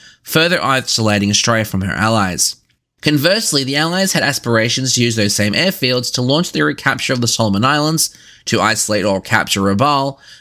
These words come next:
which had been converted into a major Japanese fleet base in the Southwest Pacific, and to provide support for the New Guinea campaign. Intelligence for this landing was collected in part by the men of the Coast Watcher Service at great personal risk.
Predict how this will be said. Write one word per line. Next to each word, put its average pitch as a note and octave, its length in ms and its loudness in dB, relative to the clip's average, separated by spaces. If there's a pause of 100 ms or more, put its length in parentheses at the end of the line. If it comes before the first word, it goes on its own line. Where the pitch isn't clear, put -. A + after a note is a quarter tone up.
(100)
which A#2+ 140 0
had C3+ 140 2
been A#2 260 -2
converted A#2 460 0
into A2+ 180 -2
a G#2+ 60 2
major G#2 300 2
Japanese G2+ 480 0
fleet - 280 -2
base B2 300 -2
in - 80 -8
the G#2 60 -2
Southwest G#2 420 0
Pacific, E3+ 560 -2
and D#3+ 260 0
to - 100 -10
provide D#3+ 360 -2
support - 480 -2 (200)
for - 120 -2
the D3 80 0
New D3+ 100 2
Guinea G#2 240 2
campaign. F2+ 600 -2 (200)
Intelligence G#3 540 0
for G3+ 80 0
this G3+ 160 0
landing C#3 380 0
was C#3 140 -2
collected D#3 440 -2
in E3+ 100 2
part A#2 340 -2
by A#2 100 0
the A2+ 100 2
men B2+ 280 2
of C#3 120 -4
the D3+ 80 0
Coast - 360 -2
Watcher G2 220 -4
Service G2 540 0
at A#2+ 160 0
great B2+ 340 -2
personal G2 440 -2
risk. - 460 0